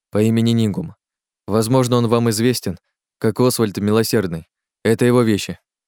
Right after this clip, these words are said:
Бородач с кем-то переглянулся, явно удивленный услышанным. "Вы убили Освальда?" произнес он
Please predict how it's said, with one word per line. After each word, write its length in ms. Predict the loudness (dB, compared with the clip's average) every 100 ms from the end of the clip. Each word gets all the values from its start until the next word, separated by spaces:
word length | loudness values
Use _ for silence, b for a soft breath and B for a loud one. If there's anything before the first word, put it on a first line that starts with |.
| _ _ _ _ _ -4
Бородач 400 | 0 2 2 0
с 80 | -2
кем-то 280 | -2 -2
переглянулся, 680 | -2 -2 0 0 -2 -4 -12 -6
явно 280 | -2 0 0
удивленный 480 | 0 -2 0 -2 -2
услышанным. 520 | -4 -6 -4 -8 -10 _ _ _ _ _ _ _ _ -8
"Вы 360 | -2 0 2 2
убили 360 | 0 0 0
Освальда?" 680 | 0 -2 -2 -2 0 -2 -4 _ _ _ _ _ -6
произнес 560 | -2 -2 0 -2 -2
он 200 | -4 -4